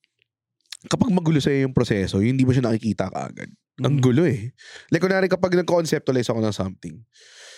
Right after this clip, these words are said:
Speaker 1: pag sinabi kong, "Okay, gusto ko gumawa ng show na crowd work lang." Either alam ko yung proseso sa utak ko or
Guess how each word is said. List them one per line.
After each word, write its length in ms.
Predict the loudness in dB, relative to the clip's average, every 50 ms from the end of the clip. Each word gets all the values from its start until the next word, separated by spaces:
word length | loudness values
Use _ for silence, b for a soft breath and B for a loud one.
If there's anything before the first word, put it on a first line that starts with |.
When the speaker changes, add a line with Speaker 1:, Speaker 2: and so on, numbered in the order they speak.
| B B B -6
Speaker 1:
pag 120 | -6 -2
sinabi 320 | 0 0 0 0 0 2 2
kong, 260 | 2 2 2 0 -2
"Okay, 360 | -2 0 2 2 2 2 0 0
gusto 260 | -2 -2 0 0 0
ko 80 | 0
gumawa 320 | 2 2 0 2 2 0 0
ng 160 | 0 0 0
show 240 | 0 0 2 2 2
na 100 | 0 0
crowd 260 | 0 0 0 0 2
work 240 | 2 2 2 2 2
lang." 280 | 0 -2 -2 -4 -8 -18 _ _ _ _ _ _ _ _ _ _ _ _ _ _ _ _ _ _ _ _ _ _ _ _ _ _ _ -20 -20 _ _ _ _ _ _ _ -2
Either 480 | 0 2 2 4 2 2 2 2 0 -2 _ _ _ _ _ _
alam 320 | -4 0 0 0 0 2
ko 80 | 2 2
yung 160 | 2 2 0
proseso 400 | 0 -2 0 0 0 -2 0 0
sa 80 | 0 0
utak 240 | 0 0 0 -2 -2
ko 160 | 0 0 0
or 220 | 2 2 2 2